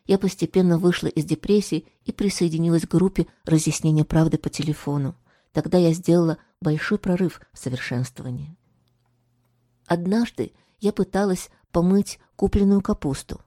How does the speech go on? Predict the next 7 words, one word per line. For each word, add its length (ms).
но 100
когда 280
я 160
открыла 640
недавно 400
замененный 560
кран, 480